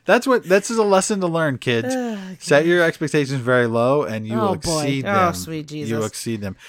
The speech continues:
Speaker 1: No,
Speaker 2: Oh,
Speaker 1: but
Speaker 2: gosh.
Speaker 1: seriously though, I, I do appreciate everyone who listens, uh, and, um, we're, we have no plan to stop anytime soon or any time in the
Speaker 2: As long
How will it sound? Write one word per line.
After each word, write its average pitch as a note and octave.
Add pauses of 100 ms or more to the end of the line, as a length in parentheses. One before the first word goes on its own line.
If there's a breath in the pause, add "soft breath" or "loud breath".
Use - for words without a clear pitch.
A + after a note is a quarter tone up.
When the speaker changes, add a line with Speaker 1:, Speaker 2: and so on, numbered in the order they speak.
(200 loud breath)
Speaker 1:
No, E3
Speaker 2:
Oh, D3+
Speaker 1:
but D#3
Speaker 2:
gosh. C3+
Speaker 1:
seriously D3
though, A#2+
I, A#2+ (100)
I B2
do C3+
appreciate B2+
everyone A2+
who A2+
listens, G#2+
uh, F#2+ (520 soft breath)
and, G#2 (100)
um, F#2+ (240)
we're, G2+
we G#2
have G#2+
no A#2+
plan A2
to A2
stop A2+
anytime A2 (600 soft breath)
soon C3
or A2
any G#2+
time A2
in G#2
the G2+
Speaker 2:
As -
long B2+